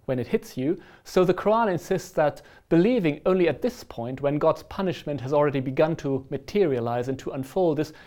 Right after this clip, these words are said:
is simply too late. So the Quran is in principled theological disagreement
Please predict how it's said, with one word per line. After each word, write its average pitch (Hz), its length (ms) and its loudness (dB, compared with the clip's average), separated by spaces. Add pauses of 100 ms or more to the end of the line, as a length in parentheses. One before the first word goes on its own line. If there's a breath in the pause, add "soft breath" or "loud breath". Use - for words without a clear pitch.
is 190 140 4
simply 233 260 0
too 185 200 0
late. 165 380 -2 (600 soft breath)
So - 140 4
the 208 100 6
Quran 269 320 4
is 185 80 2
in 185 140 0
principled 160 720 -2 (160 loud breath)
theological 165 800 4
disagreement 151 800 2